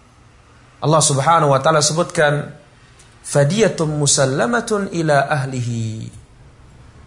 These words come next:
Pada ayat tersebut, yang artinya jikalau di antara kalian dengan mereka itu ada perjanjian untuk damai, lalu terjadi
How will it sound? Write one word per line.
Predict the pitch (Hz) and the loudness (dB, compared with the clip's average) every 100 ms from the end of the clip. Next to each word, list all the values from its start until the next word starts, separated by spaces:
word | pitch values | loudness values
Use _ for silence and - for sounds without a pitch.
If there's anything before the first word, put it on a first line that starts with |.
| - - - - - - - - - - - - - - - | -20 -20 -20 -20 -20 -20 -20 -20 -20 -20 -20 -20 -20 -20 -4
Pada | 123 156 | 0 2
ayat | 175 | 2
tersebut, | 202 208 226 311 - - - - - | 2 2 2 0 0 -8 -20 -16 -4
yang | 127 | 0
artinya | 156 175 285 254 202 175 | 2 2 0 0 0 0
jikalau | 247 240 226 190 156 | -2 0 2 4 4
di | 156 | 4
antara | 214 233 254 247 240 | 2 2 2 2 2
kalian | 269 214 151 135 | 2 2 2 2
dengan | 190 269 277 | 0 0 2
mereka | 269 240 233 | 2 2 2
itu | 196 - 226 269 - - - - - - | 0 0 -2 -2 -8 -18 -20 -20 -20 -4
ada | 285 302 | 2 2
perjanjian | 294 226 208 208 262 233 | 4 4 4 2 2 2
untuk | 208 175 | 0 2
damai, | 160 135 127 - - - - - - - - | 2 2 -2 -8 -18 -20 -20 -20 -20 -10 0
lalu | 220 294 | 2 2
terjadi | 277 220 254 392 415 285 | 2 2 4 4 2 -2